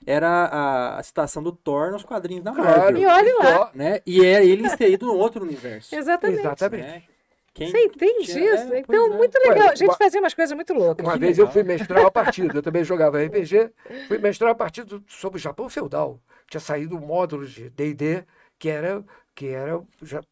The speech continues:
Speaker 2: com japonês, né? Com samurais, com tudo aquilo. E eu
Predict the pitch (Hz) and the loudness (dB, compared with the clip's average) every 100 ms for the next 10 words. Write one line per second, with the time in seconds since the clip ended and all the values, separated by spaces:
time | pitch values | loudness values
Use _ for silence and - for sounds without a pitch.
0 | _ - 139 123 120 147 196 165 123 120 | _ -20 -18 -18 -10 -8 -6 -8 -8 -12
1 | 143 151 _ _ _ - 139 - 110 113 | -14 -16 _ _ _ -20 -16 -16 -16 -12
2 | 135 160 151 135 - - 135 151 151 - | -6 -4 -4 -10 -16 -20 -20 -18 -18 -18
3 | 123 123 _ _ _ _ _ _ - 175 | -20 -20 _ _ _ _ _ _ -14 -8
4 | 180 202 | -6 -6